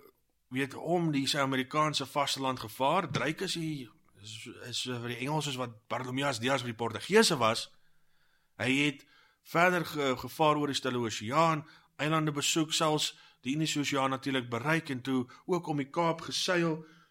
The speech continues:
en, eh, net in tyd by Engeland teruggekom toe die w-, woord uit was dat die Spaanse armada verslaan is.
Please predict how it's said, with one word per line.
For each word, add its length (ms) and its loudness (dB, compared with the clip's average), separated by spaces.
en, 420 -4
eh, 220 4
net 320 0
in 140 -2
tyd 260 2
by 160 0
Engeland 280 0
teruggekom 500 -2
toe 120 -2
die 160 -2
w-, 260 -2
woord 260 0
uit 180 -4
was 160 0
dat 100 -6
die 80 -4
Spaanse 440 0
armada 540 2
verslaan 500 0
is. 240 -6